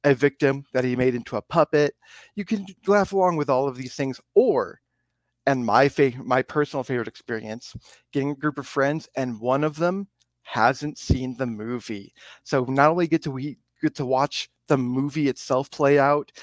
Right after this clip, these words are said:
and all these wacky numbers and everything, but we get to see someone experience this for the first time and watch their minds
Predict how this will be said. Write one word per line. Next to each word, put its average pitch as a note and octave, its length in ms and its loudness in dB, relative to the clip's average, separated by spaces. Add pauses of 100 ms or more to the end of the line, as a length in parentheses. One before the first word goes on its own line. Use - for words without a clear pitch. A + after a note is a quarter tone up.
(140)
and C#3+ 180 0
all C#3+ 200 2
these C3+ 200 -4
wacky B2 520 -4
numbers C3+ 640 0
and B2+ 100 0
everything, C3 480 -2 (260)
but C3+ 120 -2
we B2 120 -4
get B2+ 160 -6
to B2+ 80 -8
see C#3+ 280 -6
someone D3 500 -2 (500)
experience D3 560 0
this D#3 140 -6
for - 140 -12
the G#2+ 80 -10
first C#3 420 -2
time C#3 400 0 (340)
and C3 200 0
watch C3 280 0
their C#3 160 2
minds B2+ 720 0